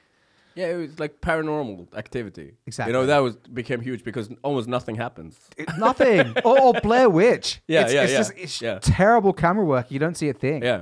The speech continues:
Speaker 2: But all, everything around it. So are you telling more stories now in your,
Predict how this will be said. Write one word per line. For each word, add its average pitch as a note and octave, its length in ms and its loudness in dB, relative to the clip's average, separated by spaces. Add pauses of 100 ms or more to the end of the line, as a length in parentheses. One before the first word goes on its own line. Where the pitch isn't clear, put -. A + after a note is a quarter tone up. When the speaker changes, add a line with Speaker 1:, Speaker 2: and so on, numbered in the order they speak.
Speaker 2:
But E3 120 -6
all, F3 200 0
everything D#3+ 380 -6
around C3 340 -6
it. G#2+ 140 -10 (380)
So - 120 -4
are F#3+ 60 -4
you B3+ 120 -2
telling A#3+ 300 -2
more D3 140 0
stories C#3 560 -6
now E3 280 -8
in D#3 80 -6
your, C3+ 560 -4